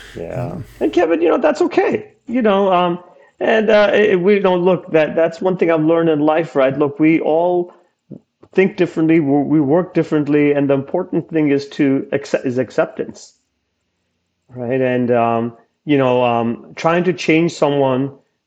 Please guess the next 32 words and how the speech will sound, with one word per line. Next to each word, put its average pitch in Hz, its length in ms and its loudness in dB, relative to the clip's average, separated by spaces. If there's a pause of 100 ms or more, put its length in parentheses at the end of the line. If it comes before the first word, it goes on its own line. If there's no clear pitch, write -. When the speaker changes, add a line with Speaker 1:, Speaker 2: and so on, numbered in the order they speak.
(120)
Speaker 1:
um, 123 440 -2 (800)
is 127 140 -2
very 151 280 2
hard, 160 360 -2
right? 123 180 0
We're 143 320 2
all 147 180 0
set 151 340 -2
in 143 100 0
our 131 180 0
ways. 120 600 0 (320)
So 127 420 0
a 117 160 0
lot, 135 340 0
often 160 380 0
it's 147 180 -4
more 143 200 0
like, 135 200 0
how 170 280 0
do 160 240 0
I 151 120 2 (120)
adopt 139 540 -2
or 127 160 -2
how, 123 160 -4
and, 127 260 -2
and 120 140 -6
support 214 460 -4
them 101 320 -6
in 117 100 -6
a, 110 460 -6
differently 107 500 -8
then? 95 240 -16